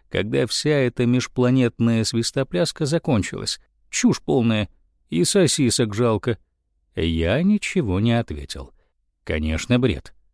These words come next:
А что, сразу не ясно было? Вежливость. Любознательный мальчик Гоша долго наблюдал, как летают утки, а затем взмахнул руками,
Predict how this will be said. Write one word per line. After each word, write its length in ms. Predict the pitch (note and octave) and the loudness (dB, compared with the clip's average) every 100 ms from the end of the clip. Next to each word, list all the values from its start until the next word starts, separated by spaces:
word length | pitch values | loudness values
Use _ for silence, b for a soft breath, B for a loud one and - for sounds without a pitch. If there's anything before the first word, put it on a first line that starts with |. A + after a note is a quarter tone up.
| _ _ | _ _
А 180 | - F#2 | 0 0
что, 320 | - - C#2+ - _ _ _ | -2 -6 -6 -12 _ _ _
сразу 560 | - - C#3+ D#3+ E3+ G3+ | -4 0 2 2 2 6
не 180 | B3 A#3 | 8 8
ясно 400 | F#3+ G#2+ - A#2+ | 4 2 2 0
было? 260 | E2+ C2+ - _ _ _ _ _ _ _ _ _ _ | 0 -6 -14 _ _ _ _ _ _ _ _ _ _
Вежливость. 840 | F#2+ F2 D#3+ A2 D2+ B1+ - - - _ _ _ _ _ _ _ _ _ - | -2 2 2 0 -4 -8 -10 -10 -18 _ _ _ _ _ _ _ _ _ -4
Любознательный 960 | E2+ G#2 B2+ B2+ D#3+ B3 B3 A3+ G#3+ F#3+ | 0 2 2 2 4 4 4 4 4 4
мальчик 440 | E3 F#3+ - F#3+ | 4 2 0 0
Гоша 760 | G#2+ G2+ A#2+ C3+ - E3 E3 - - | 2 2 4 2 0 0 0 -4 -8
долго 560 | D#2+ A2 E3+ E3 E3+ | -2 2 2 2 2
наблюдал, 540 | E3+ D3+ C3 G2+ B2 C3+ | 2 2 2 2 2 0
как 180 | A2+ | 0
летают 460 | G#2 F2+ F#2+ G#2 - | 0 0 0 0 -2
утки, 400 | - B2+ - - - _ _ _ _ - - | -4 -4 -6 -20 -20 _ _ _ _ -8 2
а 160 | F3+ | 4
затем 480 | D3 D#3+ - F3+ C#3+ | 4 2 0 2 2
взмахнул 600 | G#2+ B2+ D3+ - B2+ A2 | 2 2 2 2 2 4
руками, 480 | A#2 - A#3+ A#2+ | 2 2 0 0